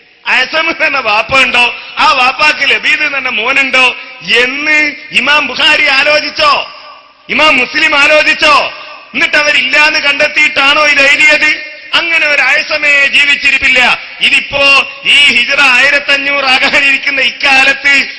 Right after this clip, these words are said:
ഇവര് മർക്കസ് ദഅവയിലിരുന്ന് ഗവേഷണം നടത്തേണ്ട ഒരു വിഷയമല്ലല്ലോ. ലോകത്ത് കഴിഞ്ഞുപോയ പണ്ഡിതന്മാരെന്ത് പറഞ്ഞു? അഖീദയുടെ കിതാബുകളിൽ, ചരിത്രത്തിന്റെ കിതാബുകളിൽ ലബീദ് ബിൻ അയസമിന്റെ പേര് രേഖപ്പെടുത്തുന്നു. എന്താ?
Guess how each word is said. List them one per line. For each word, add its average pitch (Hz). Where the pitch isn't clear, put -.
ഇവര് 269
മർക്കസ് 269
ദഅവയിലിരുന്ന് 285
ഗവേഷണം 294
നടത്തേണ്ട 285
ഒരു 294
വിഷയമല്ലല്ലോ. 285
ലോകത്ത് 269
കഴിഞ്ഞുപോയ 285
പണ്ഡിതന്മാരെന്ത് 294
പറഞ്ഞു? 285
അഖീദയുടെ 294
കിതാബുകളിൽ, 294
ചരിത്രത്തിന്റെ 294
കിതാബുകളിൽ 294
ലബീദ് 269
ബിൻ 294
അയസമിന്റെ 294
പേര് 285
രേഖപ്പെടുത്തുന്നു. 285
എന്താ? 262